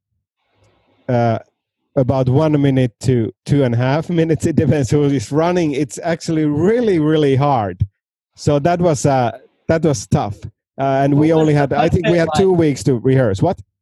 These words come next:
Speaker 2: What was the mud pit like?
Speaker 1: Well, the mud pit is tricky because I, I watched the movie and it looks like that we are going really slow in that,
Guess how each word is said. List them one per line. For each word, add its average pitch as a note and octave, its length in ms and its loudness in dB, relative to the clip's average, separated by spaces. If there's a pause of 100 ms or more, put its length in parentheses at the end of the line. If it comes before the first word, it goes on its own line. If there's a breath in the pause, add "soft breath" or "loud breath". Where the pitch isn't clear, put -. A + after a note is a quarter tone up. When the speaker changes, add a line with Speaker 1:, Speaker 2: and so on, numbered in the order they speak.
(260)
Speaker 2:
What A3 200 0
was A3+ 260 -2
the A3 100 -2
mud A3+ 380 -2
pit G#3 180 -4
like? C3+ 380 -4 (1160)
Speaker 1:
Well, F3 360 0 (260)
the D#3+ 140 0
mud B3 260 -2
pit F#3+ 220 -4
is E3+ 240 -2
tricky G3 400 0
because D3 480 0 (1200)
I, D#3+ 200 0
I E3+ 160 0
watched G3 380 -2
the F3 80 0
movie F#3 420 0
and D#3 220 0
it D3+ 160 0
looks F3 240 -2
like D#3 220 0
that D3 120 0
we C#3+ 140 2
are C#3+ 100 2
going C#3 380 2
really D#3 300 0
slow D3 500 0
in A#2 220 0
that, A2+ 260 0